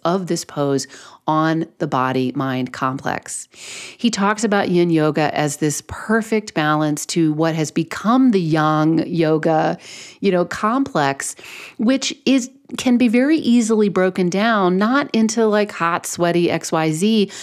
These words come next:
but more about the physical stressing of the joints, quick jumpings, quick movements, and not so much the long holds that stress the joints, after which those joints can then rejoin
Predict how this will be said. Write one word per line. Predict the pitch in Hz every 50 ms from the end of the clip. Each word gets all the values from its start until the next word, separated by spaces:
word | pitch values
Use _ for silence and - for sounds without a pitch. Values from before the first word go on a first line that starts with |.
| - - - - -
but | 233 226 220
more | 208 208 233 254 294 311 302 -
about | - 185 196 185 185 180 185 180 -
the | - 175
physical | - - - 247 240 262 247 247 240 220
stressing | - - - - - - 208 202 202 - 220 202 190
of | 180 165
the | 170 -
joints, | - 170 160 160 160 156 - -
quick | - - - - 277 277 277 - - - 160
jumpings, | - - 180 180 180 180 185 185 180 170 -
quick | - - - - 254 254 254 -
movements, | 185 185 208 233 262 285 269 - 190 160 156 151 156 160 - - - - - - - - - - -
and | - 208 208
not | 214 226 247 285 - - -
so | - - 233 220
much | 208 202 202 202 - -
the | 180 165
long | 170 165 170 175 180 185 190 202 185
holds | 175 - 180 160 156 156 151 156 151 - -
that | 165 147 -
stress | - - - - - 196 208 226 220 -
the | - 226
joints, | 175 - 147 131 127 - - - - - - - - - - - - - - - - _ -
after | 196 240 285 311 311 - - 302 294
which | 247 160 147 135 135 135 - -
those | - 180 185 196 180
joints | - - 165 156 156 156 151 - - - - - - - _
can | - - 208 190 185
then | 180 185 180 180 160 160 165
rejoin | 180 208 233 240 196 160 151 165 165 175 165 151 143 135 - -